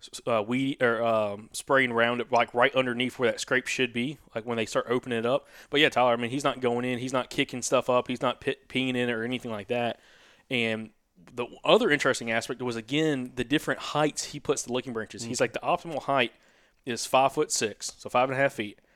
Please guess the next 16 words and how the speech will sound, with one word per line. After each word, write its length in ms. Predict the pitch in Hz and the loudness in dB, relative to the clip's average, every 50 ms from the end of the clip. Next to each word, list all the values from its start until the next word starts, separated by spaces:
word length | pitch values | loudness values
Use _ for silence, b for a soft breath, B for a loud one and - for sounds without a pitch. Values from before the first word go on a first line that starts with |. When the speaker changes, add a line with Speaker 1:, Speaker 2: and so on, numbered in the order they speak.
| b b b b - | b b b b -4
Speaker 1:
Then 100 | 127 120 | -4 0
he'll 140 | 139 135 | 0 0
put 200 | 123 - 139 - | 0 0 -2 0
some 380 | - - - 143 135 135 135 139 | 0 0 2 4 4 4 2 2
at, 300 | 139 127 120 123 127 - - | 4 4 4 4 4 0 -6
you 100 | 135 127 | -8 -6
know, 120 | 120 110 104 | -6 -6 -6
four 240 | - - 151 165 | 0 2 4 4
feet, 280 | 151 - 180 208 226 - _ _ | 4 2 0 -2 -2 -10 _ _
some 160 | - - 120 123 | -8 -6 -4 -4
at 120 | 123 - | -4 -4
four 200 | - 143 139 139 | -4 -2 -2 0
and 80 | 127 147 | 2 4
a 40 | |
half 160 | 147 143 131 - | 2 2 2 -2
feet. 180 | - 101 87 | -12 -14 -16